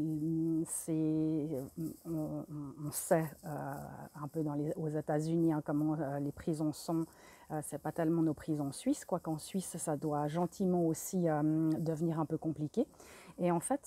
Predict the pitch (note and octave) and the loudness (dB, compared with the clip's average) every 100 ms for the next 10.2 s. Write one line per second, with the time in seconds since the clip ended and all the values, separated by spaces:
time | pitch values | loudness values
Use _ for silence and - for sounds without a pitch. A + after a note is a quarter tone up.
0 | - - F3 E3+ F#3 F#3+ F#3 - C#4+ - | -8 -6 -2 0 2 0 -2 -2 -4 -4
1 | - F#3+ E3 E3 D#3+ - D#3 D#3+ D#3+ - | -2 -2 0 0 0 -2 -2 -2 -2 -6
2 | - _ A3+ G#3+ - - - E3+ A3 - | -10 _ -16 -14 -16 -12 -10 -2 0 0
3 | G3+ - F#3+ F#3 C4 - F#3 - A#3 - | -2 0 0 0 0 0 -2 -2 -6 0
4 | B3 A#3 G3 E3+ F3 F3 - - D4 - | 4 6 6 4 4 2 2 -2 -2 -4
5 | - - F#3 F3+ - G#3+ G3+ A#3 - E3+ | -20 -2 2 2 2 2 4 2 0 2
6 | E3 D#3 G3 F#3+ G#3+ G#3 F3+ E3+ - F#3 | 2 4 4 4 2 4 2 2 -2 -4
7 | - G3 D3+ - D#3+ - A3+ B3+ A#3+ F3 | -2 0 0 -2 -4 2 4 6 2 0
8 | - D#3 - G#3 B3+ E3+ - D#3+ F#3+ F3 | -4 -6 -4 -4 -2 -4 -6 -4 -4 -2
9 | - - E3+ - F3+ E3 E3+ D3+ D3+ D3 | -4 -2 -4 -2 -2 0 -2 -4 -4 -4
10 | D3+ F#3+ | -2 -4